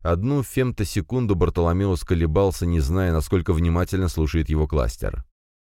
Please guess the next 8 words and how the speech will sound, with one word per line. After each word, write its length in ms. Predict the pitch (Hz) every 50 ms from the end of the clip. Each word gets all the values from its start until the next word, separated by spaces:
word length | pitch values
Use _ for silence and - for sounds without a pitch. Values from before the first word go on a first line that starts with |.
| _ _
"Я 220 | - 73 73 78 76
призываю 500 | 90 90 85 76 90 90 95 98 98 95
тебя, 280 | - 92 90 92 90
Урания, 440 | 92 92 98 95 92 92 90 87 87
работать 540 | 90 95 92 85 90 95 98 - 107 87 85
вместе 420 | 80 87 92 92 87 - - 95
со 200 | 87 - 95 90
мной", — 480 | 87 85 82 78 67 58 52 - -